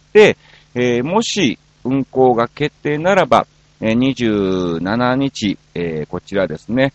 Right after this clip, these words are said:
えー、その日しか空いておりませんので、はい、えー、その日に行くと思います。そんなもんかな。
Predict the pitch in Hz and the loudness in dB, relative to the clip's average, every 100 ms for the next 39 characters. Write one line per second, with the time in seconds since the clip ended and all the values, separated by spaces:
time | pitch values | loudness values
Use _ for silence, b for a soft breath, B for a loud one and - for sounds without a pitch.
0 | _ 95 98 - 143 156 - 110 101 107 | _ -8 -6 -4 -6 -6 -4 0 0 0
1 | 110 120 127 113 110 107 85 98 95 b | -2 -2 -4 -2 -2 -2 -2 -2 -2 b
2 | b b _ 113 104 95 90 87 - 120 | b b _ 0 0 -2 -2 -4 -4 -4
3 | 123 - 120 98 - - - 92 101 117 | -4 -4 -4 -4 -6 -6 0 0 2 0
4 | 107 113 113 117 120 143 - _ _ _ | 0 -2 -6 -4 2 2 0 _ _ _
5 | _ _ - 143 160 175 202 196 151 107 | _ _ -6 -4 -2 0 0 0 0 0
6 | 85 85 117 139 | 2 2 2 2